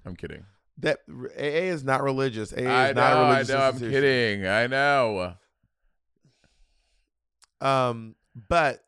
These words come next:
Speaker 2: this is, it is a, there are, it is very Jesus-y music, but I, I also like gospel music.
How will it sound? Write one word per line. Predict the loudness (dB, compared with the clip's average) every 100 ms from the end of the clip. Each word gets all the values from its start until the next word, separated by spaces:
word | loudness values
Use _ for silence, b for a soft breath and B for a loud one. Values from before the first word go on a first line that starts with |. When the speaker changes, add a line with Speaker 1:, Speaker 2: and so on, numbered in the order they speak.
| _
Speaker 2:
this | -2 0 0
is, | -4 -4
it | -2 -2
is | -2
a, | -4 -4
there | 0 2
are, | 2
it | 0 -2
is | 0
very | 0 0 -2
Jesus-y | -6 -8 -8 -8 -6
music, | -6 -6 -2
but | -2 0
I, | 2
I |
also | 2 0
like | 0 0 0
gospel | -2 -4 -10
music. | -12 -12